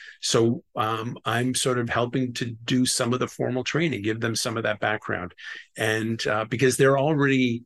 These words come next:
interested in the area because they're working in it, and I'm sort of giving them a better foundation of knowledge.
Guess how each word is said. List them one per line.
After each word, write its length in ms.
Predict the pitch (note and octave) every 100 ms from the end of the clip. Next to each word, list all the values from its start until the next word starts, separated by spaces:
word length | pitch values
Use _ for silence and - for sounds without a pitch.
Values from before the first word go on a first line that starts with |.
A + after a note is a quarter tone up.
| _ _ _ _ _
interested 640 | E3 G#3 A#3 F3 - A#2
in 100 | A2+
the 140 | G#2+ A2+
area 280 | F3+ A#2+ A#2+
because 300 | A#2+ A#2 A2+
they're 100 | A2+
working 340 | F3+ G#3 A2+
in 120 | G2
it, 140 | G2+ A2
and 140 | G2+
I'm 320 | G#2+ G#2 G#2+ -
sort 220 | - G#2
of 120 | G2+ -
giving 200 | C3+ C#3+
them 140 | B2+
a 60 | A2+
better 520 | G#2 A2 A#2 G#2+ A2 -
foundation 580 | - G#2 G2+ G2+ - F#2+
of 100 | F#2+
knowledge. 540 | F2+ F#2 F2+ F#2+ -